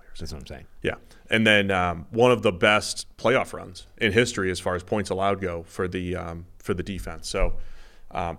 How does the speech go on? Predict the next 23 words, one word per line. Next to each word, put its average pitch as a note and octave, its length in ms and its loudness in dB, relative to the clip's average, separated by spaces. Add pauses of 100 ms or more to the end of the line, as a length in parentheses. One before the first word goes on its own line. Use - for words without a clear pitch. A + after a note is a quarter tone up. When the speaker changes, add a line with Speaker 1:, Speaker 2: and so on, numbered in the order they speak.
Speaker 1:
it C3+ 160 6
is, C#3+ 260 4
it D3 140 6
is C#3+ 140 2
gonna C3+ 120 2
be B2 80 6
a A2 60 6
fascinating A2 540 4
side G#2 200 4
of F#2+ 60 -2
the F#2 60 -6
ball. A#2+ 360 4
And A2 140 0
then G#2 140 2
again, G#2 400 4
the F#2 80 -2
psychological G#2+ 800 0
aspect, F#2+ 540 -4 (600)
if C3+ 220 4
the B2 80 2
Niners A2 340 2
are G#2+ 120 2
up G2 240 2